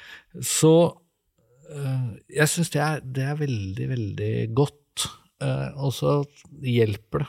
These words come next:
å ha en slags regel. Så, ja, setter aldri på T V når Trine ikke er hjemme.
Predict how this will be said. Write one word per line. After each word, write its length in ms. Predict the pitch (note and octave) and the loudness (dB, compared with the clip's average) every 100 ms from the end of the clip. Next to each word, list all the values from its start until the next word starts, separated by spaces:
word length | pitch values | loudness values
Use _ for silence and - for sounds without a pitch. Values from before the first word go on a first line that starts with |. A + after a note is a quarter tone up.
| - | -6
å 80 | C3 | -4
ha 140 | A#2 A#2+ | -2 -2
en 60 | |
slags 260 | A2+ A#2+ - | -2 -4 0
regel. 480 | A2 G2 F#2 A#2+ B2+ - _ _ _ _ _ _ | 0 2 0 -6 -12 -16 _ _ _ _ _ _
Så, 520 | - A#2+ A#2+ B2 A#2+ A#2+ - _ - | -4 0 0 0 -2 -6 -12 _ -14
ja, 120 | E3 F3+ _ - | -10 -10 _ -12
setter 300 | - C3+ - | -8 -8 -4
aldri 300 | C3+ A2+ - | -2 -2 -4
på 120 | G#2 - | -8 -8
T 100 | - | -8
V 120 | - A#2 | -6 -4
når 240 | A2+ A2 | -4 -4
Trine 360 | - - - A#2 | -6 -6 -4 -4
ikke 140 | G#2 A2 | -4 -4
er 100 | G#2 | -2
hjemme. 180 | A#2+ - | -2 -4